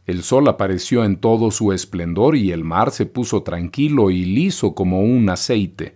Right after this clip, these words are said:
Entonces, el títere tendió su ropa al sol para secarla y se puso a mirar aquí y allá a ver si lograba avistar en ese enorme mar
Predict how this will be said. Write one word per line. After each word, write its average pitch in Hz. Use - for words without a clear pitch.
Entonces, 156
el 101
títere 160
tendió 117
su 113
ropa 117
al 82
sol 170
para 92
secarla 147
y 113
se 95
puso 139
a 101
mirar 98
aquí 135
y 92
allá 110
a 90
ver 120
si 107
lograba 95
avistar 92
en 107
ese 117
enorme 101
mar 139